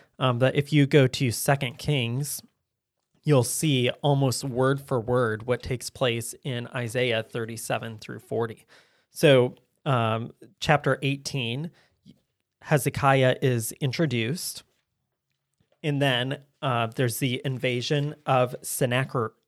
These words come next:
Sennacherib. So if you look at chapter eighteen, verse thirteen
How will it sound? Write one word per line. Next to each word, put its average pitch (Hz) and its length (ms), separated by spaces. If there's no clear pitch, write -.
Sennacherib. 160 880
So - 140
if 143 160
you 151 80
look 143 160
at 123 320
chapter 135 260
eighteen, 123 280
verse 117 240
thirteen 113 560